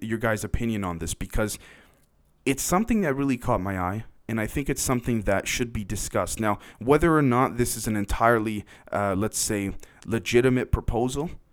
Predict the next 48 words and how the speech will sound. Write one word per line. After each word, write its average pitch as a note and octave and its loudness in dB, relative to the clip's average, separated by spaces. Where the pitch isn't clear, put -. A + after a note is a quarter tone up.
it's - -4
hard D3 2
to B2+ -4
say, F#2 -2
but A#2 2
there's C3 2
something F#3 2
going C#3+ 2
on A#2 2
with A2 -4
the A2 -2
radio A#2+ 2
waves A#2 0
that G#2 -2
come B2 2
to C3 -2
this A#2+ -4
planet G2+ -2
that G2+ 0
for A2 -8
some C3+ 0
reason A#2+ -2
you're G#2 0
telling A2+ 0
me A2 0
we've A2+ -6
never A#2 2
been A2+ -2
able A2+ 0
to A2 -4
intercept A2+ -2
it, D#3 -6
yet A2 -2
the A2+ 0
government A2 2
has. A2+ -4
Okay, A#2+ 2
you G2+ -6
can A2 -2
argue A2+ -2
the G2+ -6
government A2 0
has A2+ -4
the G#2+ -8
resources G#2+ -4
and G2 -4
we G#2 -4
don't, F#2+ -4